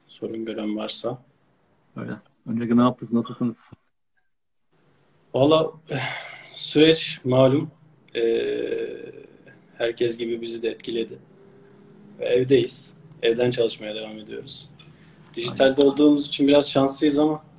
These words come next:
Speaker 1: biraz da şanssızız. Herkes sıkıntılı. Biz de o sıkıntıdan nasibimizi alıyoruz.
Speaker 2: Aynen. Bugün dediğim gibi biraz dijital konuşalım dedik. Her gün herkesten başka,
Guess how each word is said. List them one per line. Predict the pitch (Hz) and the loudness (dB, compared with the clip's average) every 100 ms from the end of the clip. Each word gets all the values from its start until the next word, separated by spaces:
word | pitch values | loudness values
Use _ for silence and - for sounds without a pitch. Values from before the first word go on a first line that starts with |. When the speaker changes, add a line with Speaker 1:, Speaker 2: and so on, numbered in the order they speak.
| _ _ - | _ _ -6
Speaker 1:
biraz | 120 120 120 | 2 2 4
da | 131 | 2
şanssızız. | 131 - 131 127 139 123 127 - - | 2 0 0 0 -4 -8 -10 -12 -6
Herkes | 117 - 127 117 | -6 -2 -2 -2
sıkıntılı. | - - - 131 127 127 117 - - _ - _ - _ _ - _ _ _ 123 | -4 -10 -4 -2 -2 -2 -4 -8 -20 _ -20 _ -20 _ _ -20 _ _ _ -14
Biz | 120 123 | -2 4
de | 120 - - _ _ | 4 2 -8 _ _
o | 131 | -6
sıkıntıdan | 123 - 120 110 113 131 139 - - | -6 -4 -4 -4 -2 -2 -4 -12 -6
nasibimizi | 120 - 110 107 117 | -6 -4 -4 -4 -2
alıyoruz. | 131 120 104 - - - _ _ 175 170 - | 0 -2 -4 -8 -14 -18 _ _ -20 -20 -16
Speaker 2:
Aynen. | 110 113 - - - - - - _ - | -12 -12 -14 -18 -20 -20 -20 -20 _ -6
Bugün | 117 151 160 151 | -2 -2 -2 -8
dediğim | - 127 143 127 | -8 -4 0 0
gibi | 110 113 - 120 | 0 -2 -8 -6
biraz | 120 117 117 | -4 -4 -2
dijital | 113 - 120 | -2 2 2
konuşalım | 120 110 107 101 | 4 2 0 -4
dedik. | 104 - _ - | -6 -10 _ -10
Her | 110 | -6
gün | 104 110 95 - 107 | -4 -4 -6 -10 -6
herkesten | 104 107 101 110 113 | 0 2 2 0 -2
başka, | 107 - 117 | -4 -2 -4